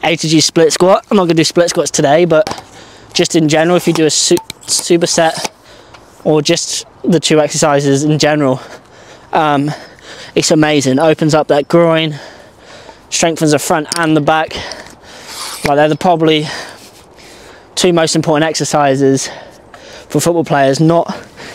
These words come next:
not saying you should skip out on anything at all. We wanna make everything equal. We wanna be structurally balanced.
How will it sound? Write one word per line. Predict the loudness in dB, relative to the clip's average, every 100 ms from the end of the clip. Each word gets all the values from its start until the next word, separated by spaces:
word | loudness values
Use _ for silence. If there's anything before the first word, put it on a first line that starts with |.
| 0
not | 0
saying | 2 2 4
you | 2
should | 2 2 2
skip | 0 0 0 0
out | 0 0
on | 0
anything | 0 2 2 2 0
at | 2 2
all. | 4 2 -4 -20 -20 -20 -20 _
We | 0
wanna | 2 2
make | 0 -2 -2
everything | 0 0 0
equal. | 0 2 4
We |
wanna | 4 4 2
be | 2
structurally | 0 0 -2 0 2 2
balanced. | 2 0 -2 -4 -8